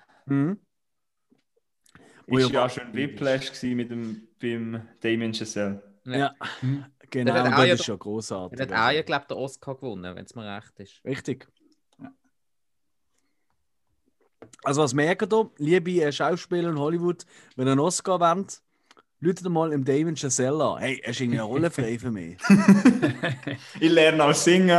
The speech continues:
Speaker 2: und tanzen und
Speaker 1: Und dann sagt
Speaker 4: Ja.
Speaker 1: Damien, ja, ey, ich, äh, mach grad, äh, ein Remake von Young Hercules. Aber ich habe ehrlich gesagt, Ryan
Speaker 2: Denk mal
Speaker 1: Gosling
Speaker 2: auch ans Casting.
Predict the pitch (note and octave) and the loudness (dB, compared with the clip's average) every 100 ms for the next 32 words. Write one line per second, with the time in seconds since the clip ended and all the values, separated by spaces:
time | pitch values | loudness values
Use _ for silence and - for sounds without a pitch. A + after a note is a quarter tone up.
0 | E3 C3 B2 - D#3+ F3 F#3 F3 E3+ C#3+ | 6 4 2 4 6 6 4 4 4 2
1 | B2 B2 - - - - C3+ C3+ D#3+ E3+ | 0 -4 -8 -18 -20 -12 -6 0 0 4
2 | E3+ D#3 C#3+ D3 D3+ A#3 C#4 G3 G3 F3 | 4 4 4 4 6 6 8 6 4 4
3 | D#3+ D#3 D#3+ E3 D#3+ D3+ - C#3 C#3+ C#3+ | 4 2 0 -2 -2 -2 -2 -2 2 2
4 | D#3 A3+ A#3+ F#3+ - D3+ C#3 C3 D3+ D#3 | 4 4 4 4 2 2 2 2 0 -2
5 | C#3+ F3+ - A#3+ B2 - - - _ _ | -2 -2 0 0 0 -2 -6 -10 _ _
6 | _ _ _ _ _ _ _ C3 D3 C#3+ | _ _ _ _ _ _ _ 0 2 4
7 | E3 E3+ E3+ E3+ E3 D3+ D#3+ F3+ D3+ D#3+ | 6 6 4 2 0 2 6 6 6 6
8 | D#3 D#3 F#3+ G3+ G#3 D#3 C3+ - B2+ A#2+ | 8 10 10 8 6 6 6 2 -4 -6